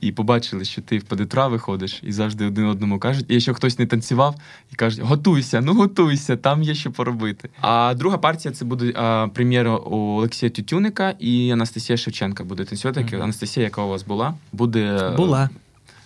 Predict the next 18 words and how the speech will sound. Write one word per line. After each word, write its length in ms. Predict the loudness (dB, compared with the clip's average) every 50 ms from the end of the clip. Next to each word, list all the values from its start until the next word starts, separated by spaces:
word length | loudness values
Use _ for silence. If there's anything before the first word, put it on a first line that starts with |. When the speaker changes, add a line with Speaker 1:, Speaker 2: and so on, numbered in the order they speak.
| _ _ _ -12
Speaker 1:
п-, 100 | -12 -10 -4 0
провідну 320 | 2 2 2 2 2 0
партію, 360 | 0 0 -4 -4 -6 -8 -6
головну 280 | -2 -2 -2 -2 -2 -4
танцювати. 520 | -6 -8 -10 -8 -6 -6 -4 -4 -4 -6
Speaker 2:
Мгм. 160 | -6 -8 -8 -10 -10 -10 -10 -8 -6
Добре. 400 | -4 -4 -4 -4 -6 -8 -10 -10 -12 -16 _ -10 -2
Друзі, 540 | 2 4 6 6 6 6 4 2 0 -6 -10 -12 -14 -18 _ _ -18 -14
я 460 | -8 -2 2 4 4 4 4 2 0 -2 -4
думаю, 460 | -2 0 2 4 4 4 4 4 4
що 680 | 2 0 -4 -4 0 2 4 4 4 4 4 2 2 0 -2 -2
ми 460 | 0 4 4 6 6 6 6 4 4 2 -2 -10 -12 -20 _ _ _ _ _ -12
будемо 560 | -2 0 0 4 4 4 4 4 2 -2 -4 -6
завершувати 720 | -2 0 2 4 4 4 2 2 -2 -4 -4 -4 -4 -4
нашу 360 | -2 -2 -2 -4 -4 -6 -6 -4
розмову 560 | -4 -2 2 4 4 4 4 2 2 0 0
і 20 |
нашу 580 | 0 0 0 -2 -4 -6 -6 -6 -6 -6 -8